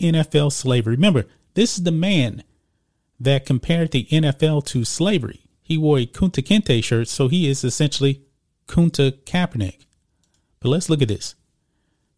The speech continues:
Colin Kaepernick makes direct appeal for N F L return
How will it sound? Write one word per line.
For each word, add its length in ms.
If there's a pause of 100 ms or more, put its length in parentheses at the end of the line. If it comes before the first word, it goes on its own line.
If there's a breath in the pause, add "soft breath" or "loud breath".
(140)
Colin 300
Kaepernick 460
makes 320
direct 560
appeal 500
for 300
N 140
F 180
L 140
return 580